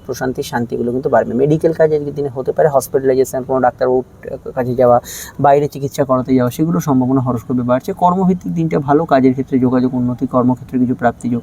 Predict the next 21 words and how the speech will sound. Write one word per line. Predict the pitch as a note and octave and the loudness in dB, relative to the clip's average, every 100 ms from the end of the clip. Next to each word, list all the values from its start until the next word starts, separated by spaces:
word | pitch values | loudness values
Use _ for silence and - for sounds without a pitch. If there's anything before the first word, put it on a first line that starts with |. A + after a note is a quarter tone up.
| - | -2
থাকবে, | C#3+ C#3 F3 - - - | 0 0 0 -10 -18 -14
সরকারি | - D#3+ D#3+ F3 | 0 0 0 -4
কাজে | E3+ D3+ | -2 0
অগ্রগতি | C#3 C3 C3 C3+ | 0 2 0 2
থাকবে। | C#3+ D#3 | 2 2
এমন | F3 F#3 | 2 2
কোনো | F#3 | 0
কাজে | F#3+ F3+ F3 | 2 0 0
আজকের | F3 | -4
দিনে | E3+ E3+ | -4 -4
করবেন | E3+ D3+ D#3 | 0 0 2
না | D#3+ | 2
যেটা | D3+ C#3 | 2 2
গত | B2+ | 2
দিনে | C#3 C#3+ | 0 0
বলেছিলেন | C#3+ C#3 C3+ D#3 | -2 -2 -2 -6
সম্মানহানির | D#3 C#3 C3 B2 B2+ B2+ | -4 -2 0 -2 -4 -6
সম্ভাবনা | - B2 A#2+ B2+ A#2+ | -4 -4 -2 0 2
রয়েছে। | C3 - | 2 2
পিতা | F3 D#3+ E3+ | -2 0 0
গুরুজন | E3 E3+ | 2 -2